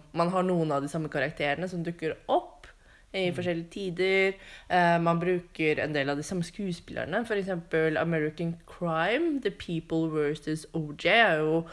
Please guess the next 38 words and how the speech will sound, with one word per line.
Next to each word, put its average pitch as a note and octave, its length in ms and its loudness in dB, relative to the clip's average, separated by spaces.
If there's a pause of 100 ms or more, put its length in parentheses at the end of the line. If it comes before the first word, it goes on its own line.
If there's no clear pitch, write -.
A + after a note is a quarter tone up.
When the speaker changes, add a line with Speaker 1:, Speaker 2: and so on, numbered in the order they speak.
(260)
Speaker 1:
vært D#3+ 340 4
denne C#3+ 720 0 (100)
vårens D#3+ 460 0
store, D3+ 880 0 (120)
eh, D#3+ 80 0
snakkisserie D3 840 -4
i D#3 220 -2
U D#3 40 -4
S - 180 -10
A, - 180 0 (760)
eh, F#3 280 6
som F3 200 0
er E3 100 6
basert D#3 400 0
på D3+ 80 -4
O C#3+ 200 0
J C#3+ 300 -8
Simpson-rettssaken. C#3 1200 -4 (380)
Og, F#3+ 600 6
og F#3 140 4
det G#3 320 8
var D#3 260 6
jo D3+ 80 0
da, C#3+ 420 4 (140)
gikk D#3+ 220 0
jo E3 80 2
da D3 180 2
over D3+ 260 2 (120)
én A#2+ 340 0
sesong, C4 480 0
altså F3 360 -2
over D3+ 360 -2 (260)
tretten D#3 380 -12
episoder, F#3+ 500 2
og F3 280 2
da D#3+ 180 2
neste F3 500 -6
sesong A#3+ 520 0